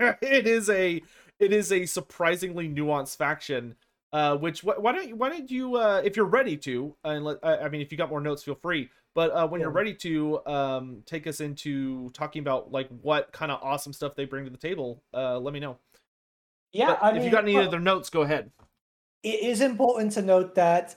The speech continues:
Speaker 2: um, if you guys are reading stuff like the wiki and so on, keep in mind that the wiki can be wrong. Just like myself and Lore Master Sotek can be wrong with certain things, 'cause obviously there's, like, thirty
Speaker 1: What?
Speaker 2: years of lore.
Speaker 1: <laughs>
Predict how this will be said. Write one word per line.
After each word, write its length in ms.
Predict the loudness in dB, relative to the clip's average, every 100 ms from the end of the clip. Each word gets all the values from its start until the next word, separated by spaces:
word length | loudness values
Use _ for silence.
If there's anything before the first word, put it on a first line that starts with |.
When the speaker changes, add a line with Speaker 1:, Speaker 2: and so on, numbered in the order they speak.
| -4
Speaker 2:
um, 480 | 0 2 0 -2 -2
if 220 | 0 2
you 140 | 2 6
guys 360 | 6 8 6
are 280 | 4 4 4
reading 300 | 4 2 0
stuff 240 | 0 -2 -2
like 100 | -4
the 60 |
wiki 320 | -2 -2 -2 -4
and 100 | -2
so 280 | -2 0 0
on, 140 | 0
keep 200 | -2 2
in 100 | 4
mind 180 | 6 4
that 80 | 2
the 80 | 0
wiki 280 | 0 -2 -2
can 260 | -2 0
be 140 | 0 0
wrong. 400 | 2 2 0 -6 -12 2
Just 280 | 2 4
like 200 | 0 0
myself 460 | 0 0 2 0 0
and 140 | -2
Lore 100 | 0
Master 280 | 0 -4 -6
Sotek 360 | 0 0 0 -2
can 140 | -2
be 100 | 0
wrong 240 | 2 0 0
with 100 | -4
certain 300 | -2 -2 -2
things, 240 | -4 -2
'cause 100 | -4
obviously 260 | -4 -4 -4
there's, 160 | -2
like, 120 | -4 -4
thirty 280 | -6 2
Speaker 1:
What? 100 | 4
Speaker 2:
years 140 | 4 2
of 140 | 2
lore. 320 | 4 6 4 4
Speaker 1:
<laughs> 200 | 2